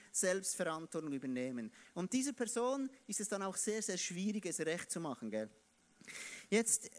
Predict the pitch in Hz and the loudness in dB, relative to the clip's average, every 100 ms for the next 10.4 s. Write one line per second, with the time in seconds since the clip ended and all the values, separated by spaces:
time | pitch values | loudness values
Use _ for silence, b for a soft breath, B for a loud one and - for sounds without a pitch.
0 | - 190 196 196 - - 185 185 190 196 | 2 4 6 2 -4 -8 -4 4 4 4
1 | 190 185 202 220 269 247 220 - 240 254 | 2 4 8 8 6 4 6 6 6 4
2 | - 226 214 220 220 214 214 190 175 185 | 4 4 4 2 2 2 4 4 4 4
3 | 202 220 202 165 147 - 170 202 214 208 | 4 2 0 0 -2 -6 0 2 2 -2
4 | - 185 190 190 170 151 - 147 165 170 | 0 0 0 -2 -2 -2 -4 0 0 0
5 | 170 143 147 165 - 147 143 - - 156 | -2 0 0 0 -4 -4 -2 0 2 2
6 | 165 151 139 139 160 B B B B 139 | 2 0 0 -2 -4 B B B B 0
7 | 147 - 135 127 - - B B - 127 | 2 2 2 4 0 -2 B B 0 0
8 | - 117 - 156 185 226 196 208 226 - | 2 2 2 0 0 0 2 0 0 -2
9 | 196 151 147 156 151 - B B B 170 | 0 0 0 0 -4 -6 B B B -2
10 | 170 208 226 | 2 4 4